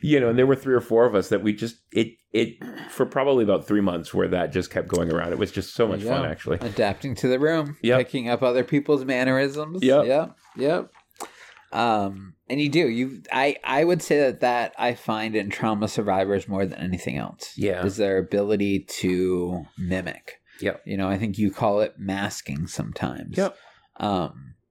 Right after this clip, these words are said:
Speaker 2: and understanding that that really is a distruth to yourself.
Speaker 1: Yeah.
Speaker 2: If that makes sense. Like, 'cause a lot of people will look at that as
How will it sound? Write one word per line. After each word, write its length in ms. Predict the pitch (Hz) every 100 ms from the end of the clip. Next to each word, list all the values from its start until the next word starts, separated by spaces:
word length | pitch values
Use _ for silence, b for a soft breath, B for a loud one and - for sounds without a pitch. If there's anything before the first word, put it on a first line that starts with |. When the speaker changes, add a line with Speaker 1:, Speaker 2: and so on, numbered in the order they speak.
| _ _ _ _ _ _ _ _ -
Speaker 2:
and 200 | 113 110
understanding 840 | - 117 120 113 - 113 113 120
that 180 | 110 95
that 280 | 107 104 -
really 560 | 127 123 127 123 98 -
is 760 | 123 135 107 95 98 101 - - _ _ _ _ _ _ _ _ _ _ _ _ _ _ _ -
a 80 |
distruth 1120 | 110 104 - 120 - - - 117 104 - - _ _ _ -
to 140 | 104
yourself. 640 | 95 - - 55 - - _ -
Speaker 1:
Yeah. 320 | 110 95 92 - -
Speaker 2:
If 160 | 95
that 200 | - 92
makes 260 | 80 73 -
sense. 380 | - 60 - -
Like, 380 | 95 90 - - _ b b b b b _
'cause 120 | 147
a 60 | 131
lot 220 | 147 180
of 80 | 214
people 300 | - 156 107
will 160 | 107 110
look 180 | 113
at 120 | 117 -
that 320 | 104 101 101
as 840 | - 101 98 98 98 101 - -